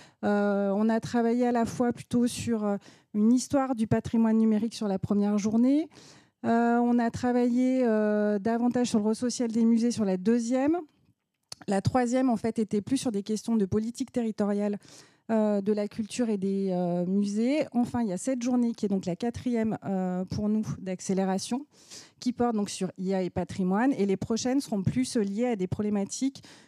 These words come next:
de, à leur, euh, dispositif, euh, immersif, à la fois dans une approche, euh, plutôt critique sur la journée cinq et puis une approche plus opérationnelle sur la journée six.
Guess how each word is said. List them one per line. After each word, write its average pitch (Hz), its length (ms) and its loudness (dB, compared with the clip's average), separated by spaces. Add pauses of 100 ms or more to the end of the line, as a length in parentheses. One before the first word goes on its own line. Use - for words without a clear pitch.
(120)
de, 247 300 2
à 214 160 2
leur, 208 200 -2
euh, 190 280 0
dispositif, 226 840 -2
euh, 208 260 2
immersif, 214 800 -2 (360)
à 214 120 0
la 220 140 0
fois 254 160 -2
dans 233 120 2
une 220 160 -2
approche, 220 480 -2
euh, 208 100 -2 (300)
plutôt - 240 -4
critique 254 380 -4
sur 240 140 0
la 214 120 2
journée 214 280 2
cinq 254 420 0
et 208 80 0
puis - 160 -4
une 220 160 2
approche 240 560 -2
plus 240 460 -2
opérationnelle 220 840 0
sur 226 160 -10
la 208 140 -2
journée 196 260 -2
six. - 420 -10